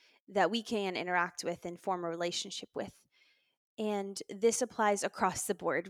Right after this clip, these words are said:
really, with any plants. However, there are, there are some plants in particular that are really known for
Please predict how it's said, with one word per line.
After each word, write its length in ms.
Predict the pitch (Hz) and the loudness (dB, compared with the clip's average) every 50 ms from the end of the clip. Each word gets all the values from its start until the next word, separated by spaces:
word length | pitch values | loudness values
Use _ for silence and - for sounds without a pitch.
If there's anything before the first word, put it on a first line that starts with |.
| 196 | -4
really, 280 | 220 247 269 262 254 233 | -2 0 0 0 0 0
with 180 | 196 196 - - - | 0 -2 -2 -2 -2
any 200 | 202 196 190 180 | -2 -2 -4 -6
plants. 800 | - - - 185 165 151 170 202 226 - - - - - - - _ | -8 -8 -8 -6 -4 -4 -4 -4 -6 -6 -6 -6 -6 -6 -6 -10 _
However, 540 | - - 233 226 226 220 220 220 220 214 - 214 | -2 2 6 8 8 8 6 4 2 2 0 2
there 220 | 214 202 202 - - | 2 4 4 4 4
are, 420 | 214 220 226 233 247 254 262 254 - _ _ _ _ _ _ _ _ _ _ _ _ _ _ _ _ _ _ _ _ _ _ _ _ _ | 4 6 6 6 4 2 0 -2 -8 _ _ _ _ _ _ _ _ _ _ _ _ _ _ _ _ _ _ _ _ _ _ _ _ _
there 160 | 233 220 214 | 2 4 6
are 140 | 214 214 226 | 6 6 6
some 520 | 233 - - - 240 226 240 240 240 240 - | 4 2 4 4 4 4 4 2 -4 -6 -10
plants 460 | - - - 208 190 190 190 185 - 208 | -8 -4 -2 -2 -2 -2 -4 -4 -6 -8
in 100 | 185 185 | -6 -6
particular 840 | - 190 - - - 214 - - 208 185 180 175 170 170 185 185 208 - | -8 -8 -6 -6 -6 -6 -4 -2 0 0 0 0 0 -2 -4 -8 -4 0
that 120 | 196 185 | 2 4
are 100 | 185 185 | 4 4
really 420 | 185 190 233 269 277 269 254 233 208 | 4 4 4 6 6 6 6 4 2
known 600 | 196 180 175 170 156 135 127 139 185 196 202 220 - _ _ | 0 2 2 4 4 4 2 -2 -4 -8 -10 -14 -16 _ _
for 800 | - - - - 196 185 180 185 175 175 175 175 180 - - | -20 -20 -4 0 2 4 4 4 4 4 2 2 0 -2 -4